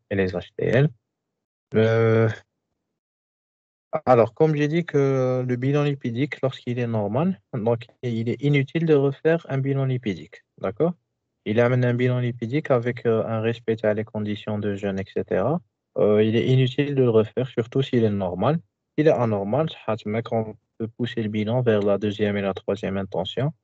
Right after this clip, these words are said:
Et s'il est normal, et s'il n'y a pas de facteurs de risque cardiovasculaire qui apparaissent, il est inutile de refaire le bilan. Il y a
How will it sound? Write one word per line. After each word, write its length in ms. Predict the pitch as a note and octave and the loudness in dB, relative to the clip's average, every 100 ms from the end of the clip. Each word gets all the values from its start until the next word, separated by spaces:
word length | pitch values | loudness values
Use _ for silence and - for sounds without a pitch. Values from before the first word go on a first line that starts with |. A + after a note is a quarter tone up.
| _ _ _ | _ _ _
Et 40 | A#2+ | -4
s'il 220 | - B2 | 0 4
est 100 | A#2+ | 4
normal, 440 | A#2+ A2 C3+ E3 - _ _ _ _ - | 4 2 2 0 -4 _ _ _ _ 0
et 180 | B2 | 2
s'il 180 | B2 C3 | 2 0
n'y 100 | C3 | 0
a 60 | B2+ | 0
pas 200 | C#3 C3+ | 2 2
de 100 | B2+ | 2
facteurs 420 | - B2+ - A#2+ | 0 -4 -2 -2
de 100 | A#2+ | -2
risque 260 | A#2 A#2 - | -4 -6 -4
cardiovasculaire 960 | A#2 A2+ A2+ A2 A2 - A2+ G#2+ G2+ | 0 0 0 -2 -6 -6 0 0 0
qui 160 | - G#2+ | -4 -6
apparaissent, 600 | G#2 G2 F#2+ C#3+ E3+ - _ _ _ _ - | -2 -2 -2 -2 -6 -14 _ _ _ _ -4
il 120 | A#2+ | -2
est 120 | B2+ | 2
inutile 400 | C3+ B2+ B2+ D3 | 2 2 0 0
de 80 | C3+ | 2
refaire 460 | A#2+ A#2+ - C#3 | 2 0 0 2
le 100 | B2+ | 2
bilan. 380 | A2+ A2 A#2 C#3+ - _ - _ C3 | 0 0 0 -4 -8 _ -20 _ 4
Il 40 | |
y 20 | |
a 200 | D3 D3 | 6 4